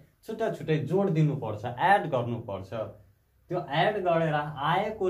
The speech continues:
result जुन हुन्छ त्यसमा हामीले थ्रीले divide गर्नुपर्छ।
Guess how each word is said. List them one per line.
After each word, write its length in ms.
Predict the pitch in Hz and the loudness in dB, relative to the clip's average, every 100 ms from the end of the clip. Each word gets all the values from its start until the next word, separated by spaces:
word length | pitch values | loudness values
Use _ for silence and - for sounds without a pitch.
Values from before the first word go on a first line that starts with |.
| 170 | 0
result 420 | 139 135 202 226 151 | 0 2 2 0 -6
जुन 140 | 131 | -6
हुन्छ 280 | 110 107 104 92 - - | -6 -8 -10 -14 -14 -4
त्यसमा 480 | 185 - - 220 220 156 | -2 -2 -2 -4 -2 -2
हामीले 440 | 143 143 139 160 196 - - _ - | -2 -2 0 0 -2 -8 -20 _ -2
थ्रीले 420 | 180 214 190 185 190 - - _ 113 | 2 2 4 2 0 -10 -20 _ -6
divide 420 | 139 127 151 156 143 | -4 0 0 0 -2
गर्नुपर्छ। 540 | 151 156 151 160 160 | -2 -2 -2 -4 -4